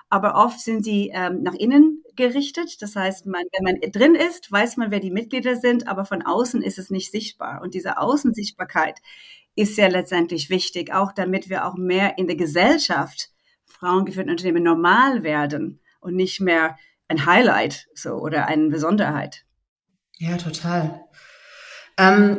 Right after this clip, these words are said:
Speaker 2: und ich habe mich jetzt gerade gefragt, was ist denn deiner Meinung nach überhaupt, ähm, die größte Barriere,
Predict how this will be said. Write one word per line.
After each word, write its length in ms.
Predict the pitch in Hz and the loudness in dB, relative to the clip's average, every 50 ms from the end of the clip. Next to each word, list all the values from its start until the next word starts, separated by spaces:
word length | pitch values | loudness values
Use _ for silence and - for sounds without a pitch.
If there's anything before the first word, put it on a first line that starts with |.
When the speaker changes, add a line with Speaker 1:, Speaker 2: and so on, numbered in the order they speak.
| - - | 2 4
Speaker 2:
und 300 | 208 202 214 208 - - | 6 6 6 6 4 2
ich 100 | - 208 | 0 0
habe 120 | - 254 | 0 2
mich 60 | 254 | 2
jetzt 140 | 269 269 - | 2 2 2
gerade 220 | - 214 214 214 202 | 2 2 2 2 2
gefragt, 460 | - - - - 202 240 233 - 165 165 | -2 -2 0 2 2 2 2 0 2 2
was 180 | 202 208 202 | 4 4 2
ist 120 | 254 254 - | 0 0 2
denn 120 | 277 254 | 2 4
deiner 220 | 220 214 214 240 | 6 6 6 6
Meinung 320 | 226 208 202 208 208 202 196 | 6 6 4 4 4 4 6
nach 420 | 196 190 190 190 - - - - | 6 6 6 4 0 -4 -8 -6
überhaupt, 760 | - 196 170 190 175 165 196 208 208 190 156 - - - - | -2 2 2 4 4 4 6 6 8 6 6 4 -2 -6 0
ähm, 360 | - 165 165 165 160 160 160 - | 2 2 2 4 2 0 -2 -2
die 200 | 175 170 165 - | -2 -2 -2 -2
größte 600 | 175 - 180 202 254 277 - - 254 254 240 - | 0 4 6 6 6 6 4 2 2 2 2 4
Barriere, 1000 | - 185 175 165 160 180 233 285 277 139 139 139 147 165 196 - - - - 180 | 4 4 4 4 4 6 6 6 6 6 4 4 4 4 4 2 0 -2 -6 -10